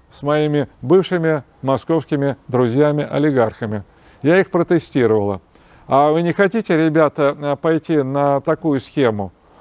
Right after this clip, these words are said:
э, что, э, вы, э, из своих активов, зарубежных активов, определенный процент, она не сказала, какой процент, э, перечисляете в, э,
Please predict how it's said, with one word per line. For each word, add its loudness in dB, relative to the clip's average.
э, 0
что, 0
э, -4
вы, 2
э, -2
из -2
своих 0
активов, -2
зарубежных 2
активов, -2
определенный 2
процент, -4
она -2
не -2
сказала, 0
какой -6
процент, -4
э, 4
перечисляете 2
в, 2
э, -2